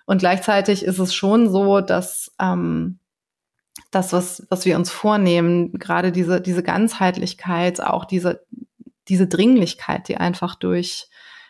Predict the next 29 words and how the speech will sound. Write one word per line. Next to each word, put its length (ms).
ähm, 500
die 320
Situation, 880
ne, 180
durch, 280
durch 160
die 120
Klimakatastrophe, 1080
durch, 500
ähm, 640
ja, 280
auch 200
gesellschaftliche, 1040
ähm, 180
Tendenzen, 800
diese 160
Dringlichkeit, 540
die 60
reinkommt, 520
dieses, 320
dieses 340
Wissen, 420
dass 220
wir 80
einfach 300
nicht 320
viel 200
Zeit 440
haben 500